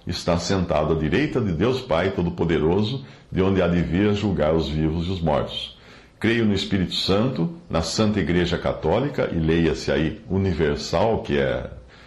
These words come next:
ah, o significado da palavra católica, ou seja, a única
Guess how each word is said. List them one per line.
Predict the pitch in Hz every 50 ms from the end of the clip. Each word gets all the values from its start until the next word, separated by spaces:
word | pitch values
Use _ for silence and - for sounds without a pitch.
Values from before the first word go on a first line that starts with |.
| - - -
ah, | - 62 60 57 57 53 52 58 55 50 - -
o |
significado | - - 82 82 73 - - 78 - 78 76 73 76
da | 73 67 67
palavra | - 69 67 67 67 67 67
católica, | - - 78 76 - 78 82 110 139 135 85 - - 64 60 - - - - - - _ -
ou | 80
seja, | - - 87 85 73 73 - - -
a | - 69
única | 80 87 101 127 139 123 98 76 - - 64 60 62